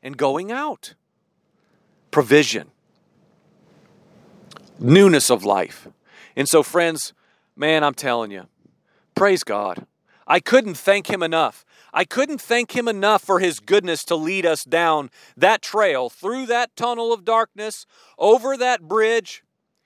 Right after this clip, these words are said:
and into, immersed into his waters, into himself. Blows my mind. I'm undeserving.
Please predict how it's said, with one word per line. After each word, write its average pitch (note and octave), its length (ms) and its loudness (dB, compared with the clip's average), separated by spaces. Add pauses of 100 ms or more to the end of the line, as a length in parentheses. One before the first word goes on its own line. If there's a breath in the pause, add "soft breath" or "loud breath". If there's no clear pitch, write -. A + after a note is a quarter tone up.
(220)
and F#3 180 -8
into, G#3+ 640 -6 (200)
immersed B3 580 0
into A#3+ 400 -8
his F#3 240 -4
waters, D3 480 -2
into A3+ 420 -12
himself. C#3+ 580 -10 (1300)
Blows F3 300 -2
my D3+ 80 -8
mind. C#3+ 480 -8 (800)
I'm D3+ 180 0
undeserving. D#3+ 760 2